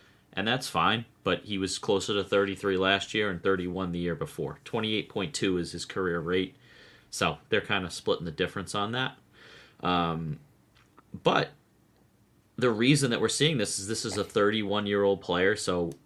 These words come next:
historically, these players would start to decline, and his great seasons are now three years in the past. He hit two fifty-one in Colorado in twenty twenty-one, which for Colorado is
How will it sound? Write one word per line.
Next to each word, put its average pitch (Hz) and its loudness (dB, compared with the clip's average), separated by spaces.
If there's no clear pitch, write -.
historically, 104 -2
these 90 -6
players 90 -2
would 101 -6
start 98 0
to 110 -4
decline, 104 -2
and 90 0
his 110 -2
great 104 0
seasons 101 -4
are 90 0
now 87 0
three 101 -4
years 85 0
in 82 -8
the 80 -8
past. - -10
He - -10
hit 98 -6
two 127 -6
fifty-one 104 0
in 101 -4
Colorado 110 4
in 92 -8
twenty 98 -4
twenty-one, 101 -4
which - -6
for - -6
Colorado 98 2
is 82 -4